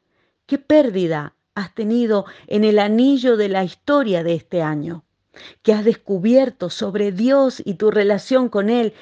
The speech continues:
que ha sido completamente nuevo? ¿Qué has descubierto sobre vos mismo? En fin, es solo un comienzo para ir cerrando otro círculo de un año,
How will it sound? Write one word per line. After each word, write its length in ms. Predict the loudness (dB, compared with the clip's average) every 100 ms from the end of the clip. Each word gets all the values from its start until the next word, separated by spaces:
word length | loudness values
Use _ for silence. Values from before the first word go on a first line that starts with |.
| -16 -6
que 120 | -4
ha 20 |
sido 300 | -2 -2 2
completamente 800 | 0 0 -2 -2 0 0 0 0
nuevo? 480 | 0 2 2 -2 -6 _ _ -20 -6 2
¿Qué 100 | 2
has 140 | 4
descubierto 960 | 0 0 -2 2 4 2 2 -4 -4 _ _
sobre 420 | -8 -2 2 2
vos 320 | 4 6 6 2
mismo? 560 | -2 -2 -6 -12 -12 _ _ _ _ _
En 140 | -8 -6
fin, 320 | -6 -6 -10 _ _ _ _ -4
es 140 | -2
solo 240 | 2 2
un 100 | 2
comienzo 720 | -2 -4 -2 -4 -8 -16 -20 _ _ _ _ -8
para 280 | 0 4 4
ir 180 | 2
cerrando 800 | -2 0 2 2 2 2 2 0 -2
otro 340 | -2 0 -4
círculo 640 | -4 -4 -4 -4 -4 -2 -2
de 100 | -2
un 140 | 0
año, 420 | -2 -4 -6 -8